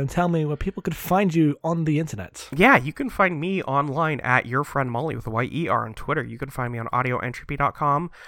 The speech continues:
Speaker 2: Uh, we recently wrapped up Totally Reprise, a show where we watched all of Totally Spies. Um, so you can find that there, and we'll be, uh, putting more episodes of stuff in that feed. That feed is just gonna live on with whatever the fuck else we're doing now.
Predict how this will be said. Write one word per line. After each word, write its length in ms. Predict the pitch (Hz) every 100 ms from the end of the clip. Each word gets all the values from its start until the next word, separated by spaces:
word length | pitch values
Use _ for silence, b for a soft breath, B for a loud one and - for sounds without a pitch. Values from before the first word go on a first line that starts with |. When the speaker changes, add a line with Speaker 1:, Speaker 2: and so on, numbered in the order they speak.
| B B
Speaker 2:
Uh, 160 | 127 120
we 100 | 120
recently 400 | 127 131 147 131
wrapped 300 | 120 123 -
up 120 | 127
Totally 340 | - 135 123 120
Reprise, 880 | 117 - 120 120 127 156 165 - -
a 240 | 123 117
show 220 | 110 127
where 160 | 120 117
we 80 | 120
watched 320 | 117 117 -
all 440 | - 170 202 151 123
of 100 | 117
Totally 320 | 131 117 113
Spies. 560 | - 120 123 151 208 - b b b -
Um, 140 | 107
so 100 | -
you 60 | 107
can 80 | -
find 260 | 107 104
that 180 | 104 110
there, 200 | 117 113
and 220 | 113 113
we'll 80 | 113
be, 400 | 117 110 110 104
uh, 180 | - 120
putting 220 | 117 180
more 200 | 190 170
episodes 420 | 143 147 147 135 -
of 180 | 131 117
stuff 360 | - 139 135 -
in 160 | 139
that 180 | 123 117
feed. 360 | - 120 113 113
That 180 | 123 -
feed 160 | 131
is 100 | 117
just 140 | - 117
gonna 160 | 101 113
live 220 | 117 110
on 160 | 110 110
with 180 | 113
whatever 220 | 120 113 113
the 80 |
fuck 200 | - -
else 160 | 104 113
we're 80 | 110
doing 260 | 90 95
now. 220 | 92 92